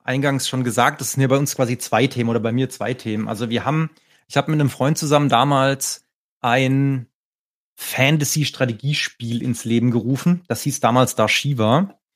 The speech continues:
Und das war so ein, ja, damals wirklich per E-Mail. Also das heißt, die Spieler waren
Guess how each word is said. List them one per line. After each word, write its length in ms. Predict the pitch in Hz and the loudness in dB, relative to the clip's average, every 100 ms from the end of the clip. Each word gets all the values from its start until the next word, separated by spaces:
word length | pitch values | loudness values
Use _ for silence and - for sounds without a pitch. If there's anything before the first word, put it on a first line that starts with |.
| _ _ | _ _
Und 140 | 117 127 | -2 0
das 160 | - | 2
war 160 | 135 135 | 4 4
so 160 | 127 | 4
ein, 320 | 135 131 127 - - | 4 4 0 -6 -4
ja, 320 | 113 131 - 139 - | 2 2 0 -14 -2
damals 320 | 117 135 131 | 2 2 0
wirklich 240 | 139 123 - | -4 -6 -6
per 140 | 139 | -2
E-Mail. 520 | 151 160 131 131 151 | 2 4 4 4 4
Also 200 | 123 117 | 2 0
das 160 | 117 - | -4 -2
heißt, 320 | 120 - - - | -2 -4 -12 -10
die 80 | 120 | -10
Spieler 480 | - 127 143 147 | -8 -4 2 4
waren 460 | 117 120 135 135 | 4 2 4 2